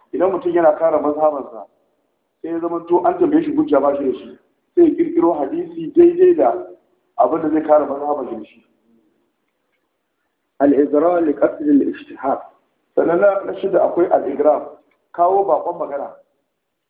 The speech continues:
Speaker 1: saboda nufin shahara. Mutum ya zamanto ya kawo wani magana garibi saboda a ce shi kaɗai kawai ya san da wannan magana. An gane ko? Wato, kawo magana garibi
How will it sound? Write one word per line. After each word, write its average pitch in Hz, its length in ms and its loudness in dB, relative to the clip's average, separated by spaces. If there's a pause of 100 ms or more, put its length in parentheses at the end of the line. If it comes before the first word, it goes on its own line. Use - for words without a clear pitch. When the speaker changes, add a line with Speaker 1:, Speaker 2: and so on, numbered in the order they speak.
(120)
Speaker 1:
saboda 160 300 -4
nufin 165 440 -2
shahara. 143 400 -2 (1400)
Mutum - 200 0
ya 294 80 4
zamanto 165 500 2
ya 143 100 2
kawo 160 260 0
wani 165 140 -4
magana 151 400 0
garibi 143 460 -4 (580)
saboda 160 340 2
a - 100 -4
ce - 120 2
shi - 220 -8
kaɗai 185 240 4
kawai 175 240 0
ya 156 140 2
san 165 140 -8
da 147 80 0
wannan 131 240 -2
magana. 123 400 -6 (1000)
An 143 80 0
gane 160 200 2
ko? - 220 0 (840)
Wato, 143 280 -2
kawo 202 320 2
magana 170 460 -2
garibi 147 480 -6